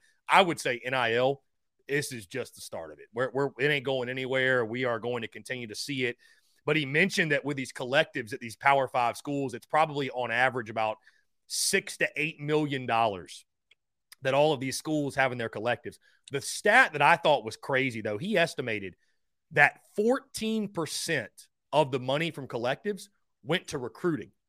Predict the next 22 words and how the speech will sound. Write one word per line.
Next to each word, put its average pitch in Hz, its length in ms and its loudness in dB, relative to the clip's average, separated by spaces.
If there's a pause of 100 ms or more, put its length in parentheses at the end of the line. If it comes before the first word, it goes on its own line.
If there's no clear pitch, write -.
(160)
high 165 160 8
school 156 220 -4
recruits. 117 440 -8 (640)
Eighty-six 233 1400 -4 (140)
percent - 880 -6 (320)
of 185 240 8
the 165 80 0
money 180 460 -2 (500)
went 180 460 -2
to 165 120 -6
the 131 80 -4
current 185 540 -6
roster. 139 560 -6 (840)
So 175 120 -4
that 214 260 6
meant 220 320 4
that 175 320 8 (220)
keeping 247 400 0
your 214 160 4
roster 190 500 2
intact 175 520 0 (260)
takes 175 320 0